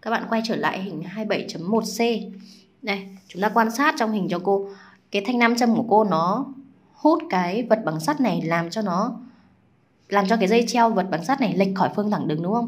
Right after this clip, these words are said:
Tuy nhiên, chúng ta lại nhìn thấy giữa thanh nam châm và cái vật bằng sắt này không hề có sự tiếp xúc với nhau,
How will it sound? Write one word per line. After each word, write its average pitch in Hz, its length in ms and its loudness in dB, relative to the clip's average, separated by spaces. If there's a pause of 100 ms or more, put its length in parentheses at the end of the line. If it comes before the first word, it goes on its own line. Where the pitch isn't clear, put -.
Tuy 262 140 2
nhiên, 262 480 4 (100)
chúng 190 180 -2
ta 226 100 6
lại 233 120 4
nhìn 190 240 0
thấy 175 260 0
giữa 233 260 -2
thanh 262 160 -2
nam 254 240 0
châm 262 240 2 (380)
và 202 280 6
cái 180 100 0
vật 214 140 0
bằng 180 140 0
sắt 277 240 -2
này 175 260 -4 (200)
không 311 380 4
hề 214 300 4
có 156 140 -2
sự - 200 -2
tiếp 262 100 2
xúc 277 200 0
với 170 100 0
nhau, 220 380 0